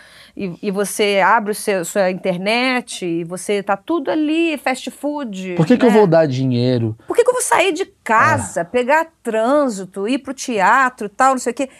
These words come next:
Speaker 1: E, e as pessoas não sabem nem o quanto aquilo é gostoso e bacana pra eles, porque nunca tiveram contato com isso.
Speaker 2: Porque é uma coisa hereditária, é uma coisa cultural hereditária
Speaker 1: Uma
Speaker 2: do
Speaker 1: coisa
Speaker 2: tipo
Speaker 1: que você
Speaker 2: assim,
Speaker 1: tem que plantar,
Speaker 2: se eu não tenho
Speaker 1: você precisa
Speaker 2: tesão em
Speaker 1: tem que
Speaker 2: teatro, como é que o meu
Speaker 1: saber o
Speaker 2: filho
Speaker 1: que
Speaker 2: vai
Speaker 1: é
Speaker 2: ter?
Speaker 1: isso.
Speaker 2: É.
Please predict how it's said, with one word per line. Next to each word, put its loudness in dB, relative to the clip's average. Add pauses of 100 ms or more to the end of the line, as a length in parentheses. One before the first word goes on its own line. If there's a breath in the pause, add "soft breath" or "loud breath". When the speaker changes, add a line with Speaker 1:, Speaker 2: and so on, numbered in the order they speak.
(280 soft breath)
Speaker 1:
E, 0
e 0
as -4
pessoas -4
não 0
sabem -2
nem -2
o -4
quanto -2
aquilo -6
é 0
gostoso -6
e -8
bacana -2
pra -8
eles, -6
porque -10
nunca -4
tiveram -2
contato -2
com -4
isso. -8 (520)
Speaker 2:
Porque -2
é 4
uma 2
coisa 2
hereditária, 2 (540 soft breath)
é 2
uma 4
coisa 4
cultural 4
hereditária 4
Speaker 1:
Uma 4
Speaker 2:
do 4
Speaker 1:
coisa 4
Speaker 2:
tipo 4
Speaker 1:
que 4
você 4
Speaker 2:
assim, 2
Speaker 1:
tem 0
que -12
plantar, 0
Speaker 2:
se 6
eu 6
não 4
tenho 6
Speaker 1:
você 4
precisa 6
Speaker 2:
tesão 6
em 4
Speaker 1:
tem 2
que 0
Speaker 2:
teatro, 4
como 4
é 6
que 2
o 4
meu 6
Speaker 1:
saber -2
o -6
Speaker 2:
filho 6
Speaker 1:
que 4
Speaker 2:
vai 6
Speaker 1:
é 2
Speaker 2:
ter? 4
Speaker 1:
isso. -6
Speaker 2:
É. 4